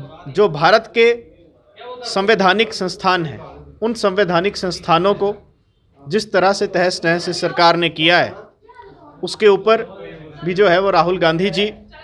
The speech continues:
भारत के विभिन्न लोगों से मिलेंगे। और ये प्रधानमंत्री के मन की बात की तरह का कार्यक्रम नहीं है, इसमें हम जनता के,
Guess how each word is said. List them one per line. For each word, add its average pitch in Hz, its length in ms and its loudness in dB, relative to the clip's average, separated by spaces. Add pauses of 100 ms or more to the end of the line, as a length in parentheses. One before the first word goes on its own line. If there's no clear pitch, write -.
(480)
भारत 175 340 4
के 233 260 0
विभिन्न 180 360 -4
लोगों 190 280 -2
से 220 140 0
मिलेंगे। 139 400 -4 (520)
और 196 120 6
ये 247 180 6
प्रधानमंत्री 226 720 -4
के 240 120 -4
मन 208 240 -6
की 233 160 -6
बात 214 260 2
की 226 80 -10
तरह 208 200 4
का 208 120 -2
कार्यक्रम 190 420 0
नहीं 208 200 -2
है, 226 60 0
इसमें 214 200 -6
हम 220 140 -4
जनता 170 380 4
के, 165 240 -2